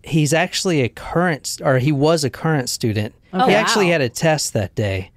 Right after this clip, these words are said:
Speaker 2: Oh.
Speaker 1: It was a
Speaker 3: Whoa.
Speaker 1: Monday. And I'll t-, and we'll go into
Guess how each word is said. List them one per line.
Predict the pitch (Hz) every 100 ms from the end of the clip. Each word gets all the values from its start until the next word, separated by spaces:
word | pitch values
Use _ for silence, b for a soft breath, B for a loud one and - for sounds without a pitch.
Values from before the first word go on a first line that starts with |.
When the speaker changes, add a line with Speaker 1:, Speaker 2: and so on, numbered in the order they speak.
| _
Speaker 2:
Oh. | 180
Speaker 1:
It | 220
was | 220 254 330
a | 226
Speaker 3:
Whoa. | 139
Speaker 1:
Monday. | 151 156 127 107 98 98 b b b b _ _
And | 143
I'll | 143
t-, | 143 165
and | 156 139
we'll | 151
go | 151 160
into | 147 - 135 120 113 117